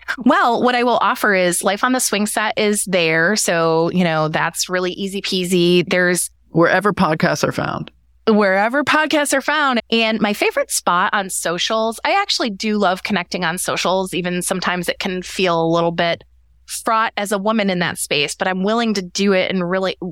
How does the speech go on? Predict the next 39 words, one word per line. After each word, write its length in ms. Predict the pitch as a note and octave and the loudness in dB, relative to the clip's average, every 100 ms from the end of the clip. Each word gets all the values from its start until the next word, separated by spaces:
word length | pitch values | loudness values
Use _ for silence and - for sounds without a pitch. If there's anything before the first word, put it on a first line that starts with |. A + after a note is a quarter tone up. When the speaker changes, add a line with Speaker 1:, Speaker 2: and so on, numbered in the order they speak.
| - - | -12 -8
Speaker 1:
really 280 | F#3 G#3+ G3 | 0 2 4
willing 340 | F#3 F#3+ F#3 F3 | 4 2 0 -2
to 100 | F#3 | 0
have 220 | F3+ F3 | -2 -2
fun 420 | - F3 E3+ E3+ | -2 -2 -2 -6
with 140 | - E3 | -6 -4
that 200 | E3 - | -4 -4
for 100 | F3 | -4
myself. 420 | B2+ - D#3+ - | -4 -2 -2 -2
So 120 | - | -2
that's 220 | A3+ F#4 | -2 -2
on 120 | F4 A3 | -4 -2
Instagram, 720 | G3+ G3+ - D#3+ G#2+ A2+ B2 | -2 -2 -2 -4 -4 -2 -2
actually, 400 | - E3 - D3+ | -2 -2 -2 -2
Tammy, 400 | - D#3+ D#3 D#3 | -4 -2 -2 0
at 220 | D3+ D#3+ | -2 -4
Ginger 540 | F3 F#3+ F#3 F3+ F3+ E3 | -4 -2 -2 0 2 0
Bentham. 840 | D#3+ C#3+ D3 - - - - A3+ - _ _ _ _ _ - | 0 -4 -4 -4 -4 -4 -8 -12 -14 _ _ _ _ _ -4
B 300 | B3 C4 C4 | 0 2 2
E 60 | A3 | 0
N 300 | G3+ G3 G3+ | 0 0 0
T 280 | - C#4 A3+ | 0 0 2
H 300 | G#3 G#3 - | 0 0 -2
A 160 | G3+ - | -2 -2
M. 340 | D#3 D3+ G3+ - _ | -2 -4 -6 -8 _
Speaker 2:
B 140 | - F#3 | -4 0
E 120 | F#3+ | 2
N 140 | E3 D#3 | 2 2
T 140 | - | 0
H 140 | D3+ D3+ | 0 0
A 40 | |
M, 160 | C#3+ - | -2 -2
sort 220 | - F#3+ | 2 2
of 80 | F3 | 4
like 220 | F3 - | 2 2
the 80 | E3+ | 0
father 400 | - D#3 D#3 D3 | 2 2 2 2
of 100 | D3 | 0
hedonism. 640 | D3+ C#3+ C3 - G#2+ | -2 0 0 -2 -4